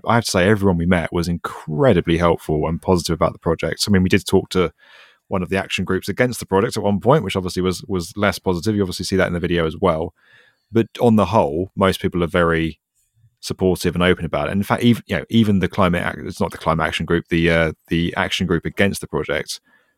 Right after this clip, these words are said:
were very warm and friendly, very welcoming to Fehmarn, had lots to say, lots of positive things to say about the island. So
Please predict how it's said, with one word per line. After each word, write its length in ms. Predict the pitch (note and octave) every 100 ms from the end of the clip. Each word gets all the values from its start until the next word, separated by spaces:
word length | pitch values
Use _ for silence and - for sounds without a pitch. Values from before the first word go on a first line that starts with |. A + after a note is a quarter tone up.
| - -
were 140 | G#2+
very 380 | F#2 F2+ G#2+ G2+
warm 220 | F2+ F#2 E2+
and 100 | D#2+
friendly, 400 | F2 D#2+ D#2+ D#2
very 280 | - F2+
welcoming 420 | E2 E2 D#2+ D#2+ D#2
to 80 |
Fehmarn, 500 | - D#2+ D#2+ D#2+ D2+
had 140 | D#2 E2+
lots 240 | F2+ -
to 100 | -
say, 300 | D#2 E2 D#2
lots 180 | D#2+ -
of 60 | -
positive 320 | F2 E2 D#2+
things 180 | E2 D#2
to 60 |
say 140 | - D#2+
about 200 | E2 D#2
the 100 | E2
island. 360 | D#2 D#2 D2+
So 300 | - F2+ E2